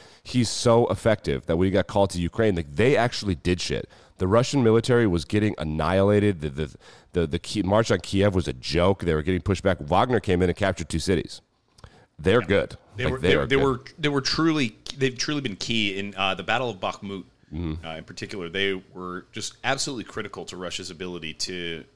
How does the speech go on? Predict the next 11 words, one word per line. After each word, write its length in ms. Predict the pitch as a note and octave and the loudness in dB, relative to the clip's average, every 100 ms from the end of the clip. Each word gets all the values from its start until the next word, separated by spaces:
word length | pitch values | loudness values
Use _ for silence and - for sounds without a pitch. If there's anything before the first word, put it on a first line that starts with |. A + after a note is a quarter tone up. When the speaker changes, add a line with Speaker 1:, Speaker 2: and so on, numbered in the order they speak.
| - | -18
Speaker 2:
to 80 | - | -14
contain 600 | F#2 - G2+ F#2+ F#2+ F#2+ | -12 -8 -6 -6 -6 -8
or 100 | - | -12
con-, 200 | - A2 - _ _ _ _ | -12 -12 -14 _ _ _ _
retain 440 | A2 A#2+ - B2+ A2+ | -12 -8 0 0 0
control 640 | G#2+ F#2 A#2+ G2 E2 E2+ | -6 -8 -6 -6 -6 -10
of 220 | E2+ E2+ D#2+ | -10 -10 -8
that 180 | E2 | -10
territory. 480 | - D#2+ D2+ C2+ B1+ | -10 -14 -14 -16 -4
Speaker 1:
No 80 | G2 | -4
question. 320 | A2 D3+ - | 0 -2 -2